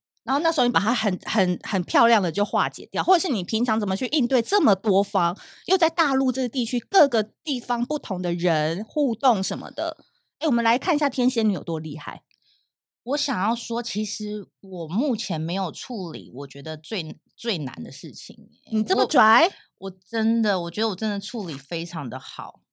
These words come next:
Speaker 2: 就是我真的没有到所谓很困难这件事情，但是我觉得做经纪人有一个课题是真的还蛮重要的。
Speaker 1: 怎么说？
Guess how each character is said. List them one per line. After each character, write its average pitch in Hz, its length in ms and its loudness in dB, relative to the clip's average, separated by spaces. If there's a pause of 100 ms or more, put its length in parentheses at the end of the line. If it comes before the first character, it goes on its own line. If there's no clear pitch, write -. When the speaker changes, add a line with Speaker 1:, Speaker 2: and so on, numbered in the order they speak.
(100)
Speaker 2:
就 262 100 -10
是 339 80 -4
我 269 140 2
真 226 160 -2
的 311 80 0
没 240 140 2
有 202 100 4
到 226 140 2
所 185 160 -8
谓 196 160 -4
很 151 340 -8
困 214 240 -4
难 143 180 -6
这 160 60 -10
件 185 80 -6
事 202 80 -6
情， 208 80 -6
但 320 160 -2
是 320 80 -6
我 214 160 -4
觉 175 100 -8
得 180 60 -4
做 233 160 -6
经 220 240 -4
纪 202 200 -6
人 139 280 -8 (420)
有 185 280 -6
一 214 80 -12
个 190 200 -6
课 202 300 -4
题 135 240 -12
是 175 220 -14
真 185 120 -10
的 185 60 -6
还 156 100 -10
蛮 131 220 -10
重 135 240 -10
要 127 160 -10
的。 - 80 -20
Speaker 1:
怎 208 140 -4
么 185 120 -2
说？ 190 400 -4